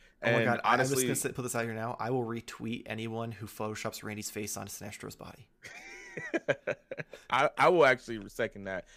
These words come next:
Speaker 2: and I don't even be
Speaker 1: He
Speaker 2: on
Speaker 1: doesn't
Speaker 2: Twitter
Speaker 1: retweet
Speaker 2: that
Speaker 1: the
Speaker 2: much.
Speaker 1: show,
Speaker 2: I
Speaker 1: so
Speaker 2: will
Speaker 1: you
Speaker 2: tweet
Speaker 1: know that's special.
Speaker 2: <laughs> Only for special occasions. But yeah, the, the fact that you see the picture with, like, uh, <laughs> them three, like, together,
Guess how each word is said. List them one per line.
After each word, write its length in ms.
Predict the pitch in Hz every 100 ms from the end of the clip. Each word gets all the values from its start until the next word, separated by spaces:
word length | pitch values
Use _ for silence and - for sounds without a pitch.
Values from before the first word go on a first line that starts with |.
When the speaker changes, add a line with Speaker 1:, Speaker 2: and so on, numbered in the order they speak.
| -
Speaker 2:
and 120 | - 120
I 120 | 135
don't 160 | 139
even 160 | 135 120
be 60 | 147
Speaker 1:
He 60 |
Speaker 2:
on 60 | 214
Speaker 1:
doesn't 60 | 170
Speaker 2:
Twitter 200 | 165 113
Speaker 1:
retweet 40 | 185
Speaker 2:
that 60 |
Speaker 1:
the 40 | 151
Speaker 2:
much. 80 | -
Speaker 1:
show, 260 | 165 170
Speaker 2:
I 20 | 131
Speaker 1:
so 100 | -
Speaker 2:
will 60 |
Speaker 1:
you 100 | 165 147
Speaker 2:
tweet 80 | 127
Speaker 1:
know 120 | 165
that's 180 | 120 -
special. 380 | 127 113 123 -
Speaker 2:
<laughs> 1400 | 403 - - - _ _ - - - - - - - -
Only 260 | 170 214 196
for 120 | 143
special 380 | - 127 147 175
occasions. 460 | 160 127 123 98 - - -
But 100 | 131
yeah, 220 | 143 135
the, 360 | 120 104 147 143
the 120 | 107
fact 320 | 131 135 151 202
that 80 |
you 100 | 214
see 180 | 165 151
the 80 | 131
picture 340 | 127 127 123
with, 120 | 110 107
like, 300 | 101 101 - _ _ _ -
uh, 280 | 98 95 71 107 107 - _
<laughs> 440 | 131 - 196 - 117
them 240 | 139 139 123
three, 240 | 127 127
like, 240 | 117 110 107
together, 800 | 120 95 101 101 101 120 131